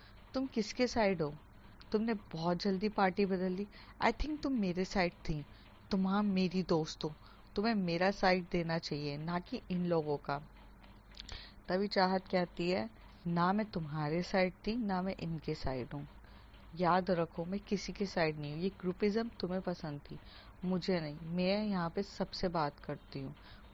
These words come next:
मुझे कोई से किसी से भी particular लेना देना नहीं है। लेकिन रही बात अनन्या की हाथ, अनन्या का साथ देने की और तुम्हारा हाथ पकड़ने की, क्योंकि अनन्या सही है,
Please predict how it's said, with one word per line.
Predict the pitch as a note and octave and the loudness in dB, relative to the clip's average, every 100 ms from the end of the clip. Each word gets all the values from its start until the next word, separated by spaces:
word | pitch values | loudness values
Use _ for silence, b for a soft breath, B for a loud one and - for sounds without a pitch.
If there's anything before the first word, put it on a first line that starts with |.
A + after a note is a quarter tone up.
| F3 | -6
मुझे | E3+ G#3 | -4 -4
कोई | - G3 F#3+ | 2 4 6
से | F#3+ G#3 | 4 0
किसी | G3 F#3 - F#3+ | -2 -6 -4 -4
से | F3+ F3+ | -2 -2
भी | F3+ | 0
particular | F3 D#3+ D#3 E3 | -2 -2 -2 -2
लेना | D3+ D3 C#3+ | -2 -4 -4
देना | C#3 C#3+ C#3 B2+ | -6 -6 -4 -6
नहीं | C3 B2 | -6 -10
है। | - B B B - | -12 B B B -4
लेकिन | E3 D#3+ F#3+ E3+ | -2 0 0 0
रही | E3+ F3+ | 0 0
बात | G3+ G#3 | 0 -2
अनन्या | - D#3+ D3+ D3 D#3 | -2 -4 -2 -4 -4
की | F3 - | -6 -2
हाथ, | G#3 F3+ F3 F3 - B B B - - - - | -2 0 -2 -2 -8 B B B -16 -16 -8 -4
अनन्या | E3+ E3 E3+ F#3 | -2 -2 -2 0
का | G#3 | 0
साथ | G#3 G3 F#3 | 2 2 2
देने | F#3+ F#3+ F#3+ | 2 0 -2
की | - | -2
और | F#3+ | -2
तुम्हारा | - D#3+ D#3 E3 G3 | -2 -6 -4 -2 -4
हाथ | - D3 D3 - | -2 0 0 0
पकड़ने | F#3+ G3 F#3+ F#3+ | -4 -2 0 -2
की, | - D#3+ B B B - | -2 -6 B B B -4
क्योंकि | G3+ A#3+ | -2 -2
अनन्या | - F3 E3+ F3 G3 | -2 -2 -2 -4 -6
सही | - D3+ D3+ D#3 | -2 -2 -2 -6
है, | D3+ | -8